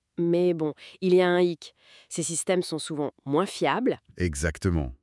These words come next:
Speaker 2: Le risque de panne en plein milieu.
Speaker 1: Voilà. Que fait-on quand une partie du système plante alors que l'entraînement coûte déjà une fortune ? C'est un vrai problème.
Speaker 2: Hmm. Justement, on est tombé sur une recherche toute fraîche, euh, arciv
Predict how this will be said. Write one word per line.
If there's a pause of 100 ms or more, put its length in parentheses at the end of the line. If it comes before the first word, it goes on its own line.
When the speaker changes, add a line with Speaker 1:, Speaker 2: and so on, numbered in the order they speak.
Speaker 2:
Le
risque
de
panne
en
plein
milieu. (120)
Speaker 1:
Voilà. (380)
Que
fait-on
quand
une
partie
du
système
plante
alors
que
l'entraînement
coûte
déjà
une
fortune ? (460)
C'est
un
vrai
problème. (120)
Speaker 2:
Hmm. (640)
Justement,
on
est
tombé
sur
une
recherche
toute
fraîche, (360)
euh, (160)
arciv